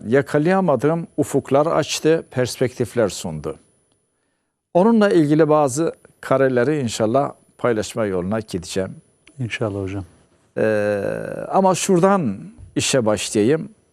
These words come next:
Speaker 1: Bahar mevsimiydi, Mayıs ayıydı.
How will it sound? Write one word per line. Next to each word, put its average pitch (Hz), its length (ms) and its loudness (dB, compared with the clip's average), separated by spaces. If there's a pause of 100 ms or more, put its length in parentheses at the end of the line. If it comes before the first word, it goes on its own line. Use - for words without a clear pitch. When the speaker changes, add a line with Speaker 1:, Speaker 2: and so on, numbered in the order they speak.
(1000)
Speaker 1:
Bahar 147 300 2
mevsimiydi, 113 800 2 (280)
Mayıs 123 460 0
ayıydı. 101 500 0